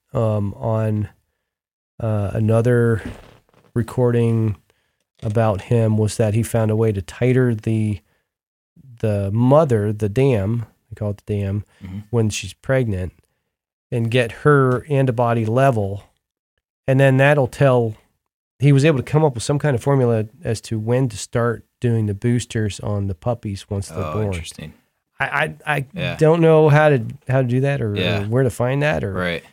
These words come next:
Speaker 1: but this, this man is kind of a vaccine genius. Yeah, and actually, the, I was gonna say,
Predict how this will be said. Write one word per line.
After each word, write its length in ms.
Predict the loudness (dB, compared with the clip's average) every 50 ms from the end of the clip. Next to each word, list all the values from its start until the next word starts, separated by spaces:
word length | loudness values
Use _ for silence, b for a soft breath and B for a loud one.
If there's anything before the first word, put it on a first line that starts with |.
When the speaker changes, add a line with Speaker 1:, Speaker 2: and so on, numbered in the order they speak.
| _ _ _
Speaker 1:
but 220 | 2 2 2 0 -4 -14 _ _ _ _ _ -4
this, 180 | -2 -2 -2
this 240 | -2 -2 -2 -2 0
man 260 | 0 2 2 2 0
is 280 | 0 -2 -4 -8 -14 -12 -8
kind 140 | -6 -4 -4
of 60 | -4
a 40 | -6
vaccine 480 | -6 -6 -6 -6 -6 -6 -6 -6 -4 -4
genius. 440 | -4 -4 -4 -4 -4 -6 -10 -12 -18 _ _
Yeah, 120 | 0 2
and 80 | 2 4
actually, 480 | 4 2 2 2 0 0 0 0 -2 -4
the, 380 | -4 0 0 0 0 0 0 0
I 60 | 0
was 100 | 0 0
gonna 280 | 2 2 0 0 0 -4
say, 440 | -8 -6 -2 2 2 2 2 0